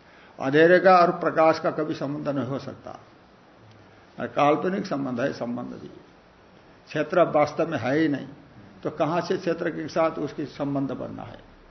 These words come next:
कल्पित वस्तु वास्तव में होता ही नहीं है। रज्जु में सर्प होता ही नहीं है, वो सर्प कहां से रज्जु के साथ संबंध करेगा? फिर भी अज्ञान काल में संबंध दिखता है, रज्जु में सर्प है ऐसा हम मानते हैं,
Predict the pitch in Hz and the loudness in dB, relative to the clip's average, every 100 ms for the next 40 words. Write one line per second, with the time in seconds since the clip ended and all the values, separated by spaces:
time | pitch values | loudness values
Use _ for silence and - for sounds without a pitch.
0 | - - - 127 127 160 143 147 175 151 | -20 -12 -4 -2 -2 -4 -2 -4 -2 -2
1 | 139 - 156 123 127 156 160 - 98 - | -2 -4 -6 -4 0 0 0 -6 -10 -14
2 | - - - - - - - - - - | -20 -20 -20 -20 -20 -20 -20 -20 -20 0
3 | 139 143 180 185 180 170 160 185 127 135 | 2 4 6 6 4 4 4 2 0 2
4 | 160 170 147 120 98 - - - - - | 4 4 2 -2 -4 -10 -16 -20 -20 -20
5 | - 180 - 180 175 185 165 151 170 196 | -6 -4 2 2 4 2 2 2 2 0
6 | 160 - 147 151 160 147 165 151 151 131 | -2 -4 -2 0 0 0 2 2 0 -2
7 | 127 117 101 104 - - - - - - | -4 -4 -8 -10 -14 -18 -20 -20 -20 -20
8 | - 185 196 220 165 170 185 185 180 165 | 4 6 8 8 6 6 6 6 6 6
9 | 208 180 147 151 170 165 127 - 117 123 | 4 2 0 0 -4 -2 -4 -2 0 2
10 | 147 127 165 180 151 139 - 143 165 135 | 2 2 2 2 2 0 2 2 2 0
11 | 110 123 - - - - | -4 -8 -10 -14 -18 -20